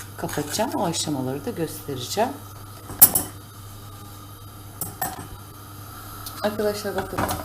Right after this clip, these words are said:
şekerim yavaş yavaş erimeye başladı. Tavada renkli olduğu için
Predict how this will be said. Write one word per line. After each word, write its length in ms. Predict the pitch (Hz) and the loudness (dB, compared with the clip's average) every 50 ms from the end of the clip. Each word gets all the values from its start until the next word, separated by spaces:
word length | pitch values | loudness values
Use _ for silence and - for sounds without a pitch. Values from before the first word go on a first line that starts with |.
| - - | -4 -4
şekerim 540 | - - - 196 190 - - 196 185 190 180 | -2 0 0 0 0 2 2 2 4 4 2
yavaş 320 | 196 185 175 180 180 - 175 | 2 2 2 2 0 -2 -4
yavaş 280 | 170 170 180 175 - - | -4 -4 -4 -4 -2 0
erimeye 420 | 156 165 156 165 170 165 160 160 156 | 2 2 4 4 4 4 4 4 2
başladı. 640 | 147 143 143 - - - 131 135 - 180 226 254 - - - - - - - - - - - - - - - - - - - - - - - - - - - - - - - - - - - - - - - - - - - - - - - - - - - - - - - - - | 0 0 -2 -2 -4 -4 -4 -2 0 -2 -2 -2 -6 -8 -10 -10 -10 -10 -10 -10 -10 -10 -10 -10 -10 -10 -10 -10 -10 -10 -10 -10 -10 -8 -6 -6 -6 -4 -2 6 8 8 8 8 4 0 -2 -4 -6 -8 -10 -10 -10 -10 -10 -10 -10 -10 -10 -10 -10 -10 -10 -10 -10 -10 -10 -8 -6
Tavada 440 | - 147 147 151 147 156 156 131 - - - - - - - 143 | -2 0 0 4 6 6 6 6 4 0 -6 -10 -10 -2 4 6
renkli 300 | 156 147 147 151 165 160 | 6 6 6 4 4 4
olduğu 200 | 156 156 156 175 | 4 4 2 -2
için 300 | 185 - - - 180 | -4 -4 -4 -2 -2